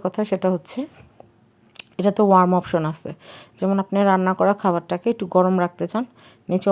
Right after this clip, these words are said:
ওয়ার্ম অপশনটা চালু করে দিলে কিন্তু এটা রাইস কুকারের মতো ওয়ার্ম থাকবে। তবে রাইস কুকার দিয়ে রান্না করতে গেলে আমার মারাত্মক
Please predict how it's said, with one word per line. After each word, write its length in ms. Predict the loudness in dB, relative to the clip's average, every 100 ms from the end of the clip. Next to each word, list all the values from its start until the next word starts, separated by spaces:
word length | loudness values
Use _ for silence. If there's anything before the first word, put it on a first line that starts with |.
| 4
ওয়ার্ম 240 | 4 0 -4
অপশনটা 340 | -4 -4 -2 0
চালু 200 | 0 -2 -2
করে 140 | -2 0
দিলে 160 | 0 -2 -2
কিন্তু 260 | -6 -4 -6 _ -8
এটা 140 | -4 -2
রাইস 160 | -2 -4 -8
কুকারের 320 | -6 -6 -6
মতো 140 | -4 -2 0
ওয়ার্ম 200 | -2 -4 -8
থাকবে। 220 | -10 -12 -16 -20 -18 -6
তবে 160 | 0 2
রাইস 160 | 2 0
কুকার 240 | -10 -4 0
দিয়ে 120 | 2 2
রান্না 200 | 2 -2 -4
করতে 180 | -6 -2
গেলে 120 | -2 -2
আমার 140 | -2 0
মারাত্মক 360 | -2 -2 -4